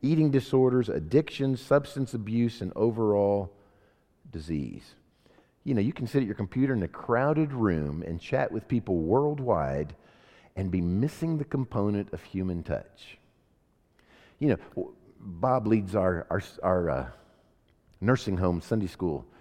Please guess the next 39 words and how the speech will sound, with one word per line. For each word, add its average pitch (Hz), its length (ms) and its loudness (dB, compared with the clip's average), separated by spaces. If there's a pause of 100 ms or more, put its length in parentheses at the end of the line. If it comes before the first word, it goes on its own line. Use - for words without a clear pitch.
(300)
on 87 200 -4
Sunday 92 280 -2
mornings. 101 460 -4 (720)
Um, 71 460 -6 (960)
a 113 60 6
lot 185 180 4
of 180 80 2
those 160 160 2
people 143 320 0
come 131 400 4
to 117 80 -2
Bible 110 400 2
study 110 340 2
because 92 960 -2 (680)
they 98 140 4
really 95 240 2
do 85 180 -2
want 82 160 -4
to - 60 -10
study 82 220 -2
the 76 100 -6
Bible, 85 400 -2
but 92 140 -4 (1160)
let 156 60 -8
me 196 80 -8
just 147 140 -14
tell 127 100 2
you, 101 60 2
there's 127 160 -2
a 113 40 -2
lot 120 140 4
of 127 60 -6
folks 120 240 -4
that - 80 -10
come 117 160 -4
to 107 60 -6
those 104 180 -4
Bible 107 280 -2
studies 107 420 -2